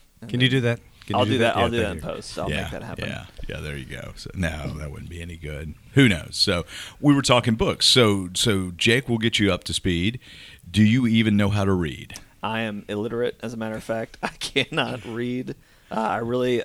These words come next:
Speaker 1: uh, connect with, uh, LeFou from the new Beauty and the Beast movie when he's, like, spelling Gaston. And he's like, "I just re-, remembered I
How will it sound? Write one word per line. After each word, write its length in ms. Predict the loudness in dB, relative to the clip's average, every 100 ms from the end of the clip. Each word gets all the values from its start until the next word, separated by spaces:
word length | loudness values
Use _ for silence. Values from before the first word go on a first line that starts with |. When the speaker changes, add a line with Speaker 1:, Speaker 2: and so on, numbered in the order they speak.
| -2
Speaker 1:
uh, 200 | -4 -4
connect 480 | -6 -6 -4 -4 -6
with, 420 | -6 -4 -4 -8 -6
uh, 220 | -4 -4
LeFou 540 | -4 -6 -6 -6 -4 -6
from 480 | -8 -8 -8 -10 -12 -10
the 100 | -8
new 260 | -6 -6 -8
Beauty 280 | -6 -6
and 80 | -6
the 40 | -6
Beast 240 | -8 -6
movie 340 | -6 -6 -6 -10 _ -20 _ -12
when 140 | -10
he's, 200 | -8 -6
like, 460 | -4 -2 -4 -8 -18
spelling 380 | -4 0 0 0
Gaston. 400 | -4 -2 -4 -2
And 100 | -4
he's 140 | -6
like, 160 | -4 -4
"I 60 | -4
just 240 | -6 -8
re-, 80 | -12 -12
remembered 420 | -6 -2 -2 2
I 80 | 2